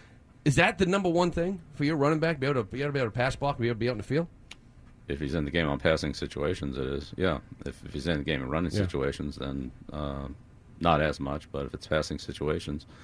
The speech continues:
Speaker 2: now there's some teams that don't ask their backs to pass protect a lot. Uh, they use them more as receivers and get 'em out into the pattern. That creates some problems with protection, but, uh, it allows those players to not have to pass block. So it just depends on the scheme that, uh,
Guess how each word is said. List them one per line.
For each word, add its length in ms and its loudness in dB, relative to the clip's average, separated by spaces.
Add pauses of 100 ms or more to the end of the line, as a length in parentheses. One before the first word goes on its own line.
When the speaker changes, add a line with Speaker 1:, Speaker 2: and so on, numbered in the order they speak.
(320)
Speaker 2:
now 100 8
there's 140 8
some 160 4
teams 240 4
that 140 2
don't 180 2
ask 180 0
their 100 0
backs 280 0
to 80 -6
pass 240 0
protect 360 -2
a 40 -2
lot. 380 -2
Uh, 280 -4
they 140 -4
use 200 -4
them 100 -4
more 180 -2
as 120 -6
receivers 440 -6
and 100 -8
get 80 -4
'em 120 -2
out 120 -2
into 120 -6
the 80 -10
pattern. 340 -2
That 140 0
creates 300 -2
some 100 -4
problems 420 -2
with 120 -6
protection, 500 -4
but, 180 -4 (600)
uh, 240 -6
it 80 -2
allows 300 2
those 180 -2
players 420 0
to 340 -2
not 200 4
have 160 -2
to 60 -8
pass 260 -4
block. 380 -8
So 160 -6
it 60 -4
just 140 -4
depends 300 0
on 120 0
the 60 -4
scheme 320 -4
that, 220 -4
uh, 400 -4